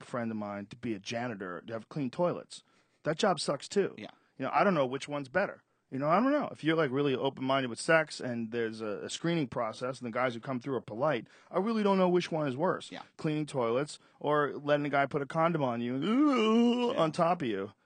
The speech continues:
Speaker 1: I don't know. I don't know. I mean, it's really a cultural decision. It's a personal decision. But I think you should be able to make that decision yourself. You know, I wouldn't want anybody that I'm friends with deciding to be a coroner.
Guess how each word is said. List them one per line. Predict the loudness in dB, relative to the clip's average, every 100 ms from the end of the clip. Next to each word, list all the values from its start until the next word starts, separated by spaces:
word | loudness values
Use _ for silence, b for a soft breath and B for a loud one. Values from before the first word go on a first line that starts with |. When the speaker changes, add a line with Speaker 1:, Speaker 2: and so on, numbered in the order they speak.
| _
Speaker 1:
I | -2
don't | 4
know. | 4 2 -4 -8
I | -6
don't | -2
know. | -2 -2
I |
mean, | -4 -4
it's | -4 -2
really | 0 0 -2
a | -4
cultural | -2 -2 0 -2 -2 -2 -4 -8
decision. | -10 -6 -6 -4 -6 -6 B B
It's | -10
a | -6
personal | -4 -4 -4 -6
decision. | -6 -8 -8 -10 -14 _ _ _ _
But | -6
I |
think | -2 -2
you | -4
should | -4
be |
able | -4
to | -2
make | -4 -4
that | -8
decision | -8 -8 -8 -8
yourself. | -10 -8 -8 -8 -14 b b b -8
You | -4
know, |
I | 0
wouldn't | 2 2 2
want | 0
anybody | 0 0 4 4 2 -2
that | -2 0
I'm | -2
friends | -4 -4 -4
with | -4 -6 -8 b b -12
deciding | -8 -2 0 0
to | 0
be | -4
a |
coroner. | -6 -6 -6 -8 -14